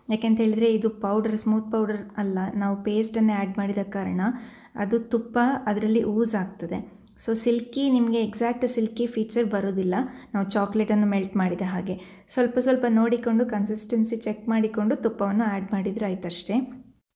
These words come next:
ನಾನಿಲ್ಲಿ ತುಪ್ಪವನ್ನು ಎರಡು ಮೂರು ಬ್ಯಾಚಸಲ್ಲಿ ಆ್ಯಡ್ ಮಾಡಿಕೊಂಡಿದ್ದೇನೆ. ನೀವು ತುಪ್ಪದ ಬದಲಿಗೆ ಬೆಣ್ಣೆ ಕೂಡ ಯೂಸ್ ಮಾಡಿಕೊಳ್ಬೋದು.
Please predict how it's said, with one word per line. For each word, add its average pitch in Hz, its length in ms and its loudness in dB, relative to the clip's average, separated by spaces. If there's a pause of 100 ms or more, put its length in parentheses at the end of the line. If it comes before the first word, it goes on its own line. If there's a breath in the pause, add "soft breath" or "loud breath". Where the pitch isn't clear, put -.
(220)
ನಾನಿಲ್ಲಿ 226 360 6
ತುಪ್ಪವನ್ನು 226 520 2
ಎರಡು 214 220 4
ಮೂರು 226 220 4
ಬ್ಯಾಚಸಲ್ಲಿ 208 580 0
ಆ್ಯಡ್ 196 240 0
ಮಾಡಿಕೊಂಡಿದ್ದೇನೆ. 196 720 2 (300 loud breath)
ನೀವು 220 140 4
ತುಪ್ಪದ 226 360 2
ಬದಲಿಗೆ 226 400 2
ಬೆಣ್ಣೆ 220 280 6
ಕೂಡ 220 160 2
ಯೂಸ್ 214 320 4
ಮಾಡಿಕೊಳ್ಬೋದು. 190 880 -2